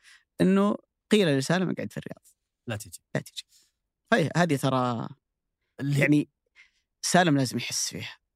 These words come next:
Speaker 2: الهلال يسويها ترى. الهلال يسويها. مو إلا مرة الأولى الهلال، الهلال يعاقب فيها نجم الفريق. يعني، عاقب بيريرا في فترة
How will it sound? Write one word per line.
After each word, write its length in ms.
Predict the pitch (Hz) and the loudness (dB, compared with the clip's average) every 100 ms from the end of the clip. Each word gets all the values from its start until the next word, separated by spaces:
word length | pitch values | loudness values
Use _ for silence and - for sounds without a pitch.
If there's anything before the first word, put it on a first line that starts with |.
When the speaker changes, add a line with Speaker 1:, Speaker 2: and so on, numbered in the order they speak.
| - | -2
Speaker 2:
الهلال 200 | 120 202 | 2 2
يسويها 320 | 151 135 120 | 2 -2 -2
ترى. 180 | - 107 - _ _ - | -4 -10 -16 _ _ -4
الهلال 160 | 131 170 | 0 2
يسويها. 300 | - 110 95 | 0 -2 2
مو 200 | 139 147 | 4 4
إلا 100 | 120 | 2
مرة 180 | 117 107 | 0 0
الأولى 200 | 107 101 | -2 -4
الهلال، 580 | 95 92 101 90 80 | -6 -4 -6 -6 -12
الهلال 320 | 107 98 104 104 | -10 -6 -4 -2
يعاقب 400 | 95 113 107 - | 0 0 -2 -6
فيها 220 | 110 87 | -4 -2
نجم 220 | 92 90 | -4 -6
الفريق. 280 | 82 - 67 _ - | -10 -12 -14 _ -10
يعني، 180 | 95 | -6
عاقب 360 | 101 117 - 110 | -2 -2 -2 -6
بيريرا 460 | 107 110 139 160 165 | -4 -4 -2 0 0
في 120 | 139 | 0
فترة 440 | 113 139 - 165 | -2 -2 0 -2